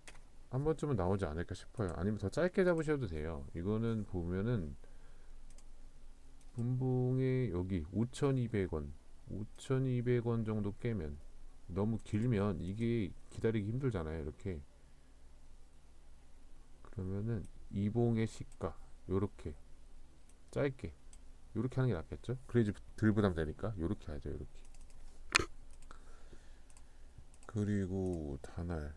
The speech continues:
다날 잘 가죠, 엠피디. 이건 이미, 아, 이거 괜찮다. 이글벳 히림 이거 됐고,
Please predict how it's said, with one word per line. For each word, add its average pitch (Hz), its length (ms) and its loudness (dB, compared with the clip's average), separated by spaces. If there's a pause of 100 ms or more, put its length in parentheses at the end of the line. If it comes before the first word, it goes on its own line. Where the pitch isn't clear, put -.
(200)
다날 113 800 4
잘 98 200 0
가죠, 95 480 2 (300)
엠피디. 73 500 -4 (1300)
이건 113 220 8
이미, 95 260 4 (160)
아, 80 560 -4
이거 80 160 -6 (200)
괜찮다. 85 520 -8 (2250)
이글벳 87 360 -2
히림 107 360 -2 (220)
이거 - 120 -6
됐고, 87 480 -4